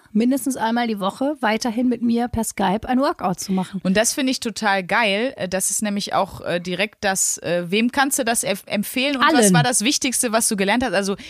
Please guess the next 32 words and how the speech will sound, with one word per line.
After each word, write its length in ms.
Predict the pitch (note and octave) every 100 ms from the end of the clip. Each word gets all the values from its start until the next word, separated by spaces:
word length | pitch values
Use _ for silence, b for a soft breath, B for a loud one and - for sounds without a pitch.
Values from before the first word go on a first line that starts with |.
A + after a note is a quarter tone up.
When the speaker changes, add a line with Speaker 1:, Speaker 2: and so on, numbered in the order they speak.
| B -
Speaker 2:
jeden 360 | C#3+ A3 A#3
Tag 240 | - G3+ -
Sport, 320 | - G#3 G#3+
um 160 | F#3+
Gottes 420 | D#3+ F#3+ G#3 - F#3
Willen, 320 | G#3 B3 C4 B B
macht 300 | F3 F#3+ -
euch 160 | F3+ F#3+
nicht 160 | F#3+
völlig 280 | - G3 F#3+
bekloppt 520 | - - G#3 G#3+ -
so, 300 | - D3 F#3+ -
äh, 340 | C#3 D3 D3+ E3
sagen 360 | - D#3+ D#3 E3
wir 60 | D3+
ja 140 | A2
auch, 200 | B2 F#3+
ne? 300 | D#3+ F3+ E3+
Also, 280 | D3+ E3+ E3 B B B B -
äh, 120 | -
zumindest 480 | F#3 G3 B3 B3+ -
nicht, 180 | B3 -
wenn 120 | A#3
ihr 140 | G3+
meint, 240 | G3 G3+ G#3+
ihr 80 | G3
müsstet 320 | G#3+ - F#3+
das 160 | G3+
für, 240 | - G#3 F3+
fürs 240 | - G3
Äußere 480 | - F#3+ A3 E3+ C3+
machen. 400 | B2 C3+ F3 D4